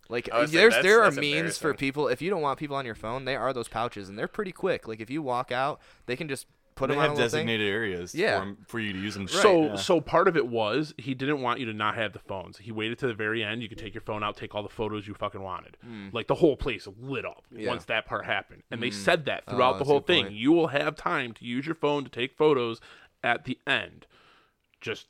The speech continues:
Speaker 4: during the show, we work hard. We don't wanna ruin it for
Speaker 1: Yeah.
Speaker 4: the shows that we haven't made it to that haven't heard this new material. Don't ruin it. Put your phones away.
Speaker 1: Right.
Speaker 4: And literally that was it.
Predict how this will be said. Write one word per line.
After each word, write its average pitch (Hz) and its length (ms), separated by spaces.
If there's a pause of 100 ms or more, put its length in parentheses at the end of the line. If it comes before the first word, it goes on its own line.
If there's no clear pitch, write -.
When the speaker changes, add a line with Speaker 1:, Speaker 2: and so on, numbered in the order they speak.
(140)
Speaker 4:
during 135 280
the 190 80
show, 117 360
we 120 140
work 104 260
hard. 135 400
We 120 80
don't 110 200
wanna 131 180
ruin 139 480
it - 240
for 127 220
Speaker 1:
Yeah. 127 60
Speaker 4:
the 120 80
shows 135 340
that 135 100
we 131 120
haven't 135 360
made 143 200
it 135 80
to 131 120
that 110 140
haven't 120 320
heard 135 220
this 123 140
new 135 140
material. 117 640 (300)
Don't 123 240
ruin 123 260
it. - 140 (840)
Put - 180
your - 80
phones 123 260
away. 92 360
Speaker 1:
Right. 92 260 (160)
Speaker 4:
And 104 420 (120)
literally 120 380
that 107 200
was 107 160
it. 107 240